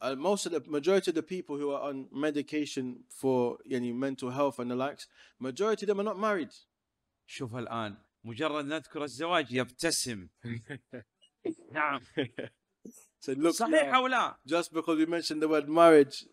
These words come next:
Speaker 1: one starts smiling. <laughs>
Speaker 2: نعم. لأن فيه استقرار. نعم.
Speaker 1: Yeah, 'cause it's
Speaker 2: استقرار، شهوة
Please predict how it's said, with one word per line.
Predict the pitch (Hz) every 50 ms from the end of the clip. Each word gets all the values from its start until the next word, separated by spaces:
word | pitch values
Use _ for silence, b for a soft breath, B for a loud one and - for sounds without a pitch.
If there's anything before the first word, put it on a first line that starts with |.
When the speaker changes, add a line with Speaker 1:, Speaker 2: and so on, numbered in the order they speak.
| -
Speaker 1:
one | 123 139 156 147
starts | 135 - 151 - - -
smiling. | - 151 156 160 165 160 151 139 123 107 - b b b b b - - _ -
<laughs> | 165 - - - 175 151 - - _ _ - 107 - _ _ _ _ _ _ _ -
Speaker 2:
نعم. | 208 254 262 240 247 247 196 143 - - - _ _ _ _ _ _ _ _ _ _ _ _ _ _ _ -
لأن | - 165 180 196 185
فيه | 180 - 202 233 254 269 269 247 - - - _ _ _ _ _ _ _ _ _ _ -
استقرار. | - - - - - 160 151 - 139 147 180 196 190 175 151 123 - - - _ _ _ _ _ _ _ _ _ _ _ _ _ -
نعم. | 165 202 196 175 160 131 113 - _ _ _ _ _ _ _ -
Speaker 1:
Yeah, | 113 143 180 180 156
'cause | - 135 131 165
it's | 175 175
Speaker 2:
استقرار، | 170 - - 170 190 202 196 190 175 156 - -
شهوة | - - - - 202 208 190 160 151 156 170 170 165 165 160 156 -